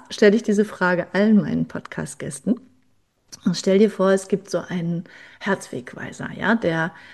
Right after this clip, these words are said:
wirklich so, sagen wir mal, im Wald steht und an, an, an so einer Weggabelung,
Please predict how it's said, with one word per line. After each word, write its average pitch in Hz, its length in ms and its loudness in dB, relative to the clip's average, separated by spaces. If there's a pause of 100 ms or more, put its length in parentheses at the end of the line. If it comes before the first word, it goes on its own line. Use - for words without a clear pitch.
(140)
wirklich 202 400 8
so, 190 280 10
sagen 202 180 6
wir 190 100 4
mal, 180 300 6
im 185 160 0
Wald 220 320 8
steht 180 460 6
und 170 500 -2
an, 185 160 0
an, 180 280 2
an 185 240 0
so 170 120 -2
einer 180 320 2
Weggabelung, 165 920 2